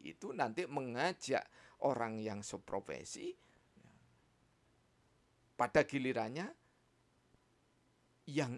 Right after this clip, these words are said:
ingin ditampilkan adalah program-program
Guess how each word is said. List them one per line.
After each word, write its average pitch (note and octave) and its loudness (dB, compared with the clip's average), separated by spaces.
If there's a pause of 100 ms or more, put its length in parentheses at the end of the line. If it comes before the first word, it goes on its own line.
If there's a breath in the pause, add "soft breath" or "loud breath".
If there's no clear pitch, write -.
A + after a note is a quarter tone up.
(120)
ingin D4 -2
ditampilkan C3 -2
adalah A#2 -2 (280 loud breath)
program-program B2 0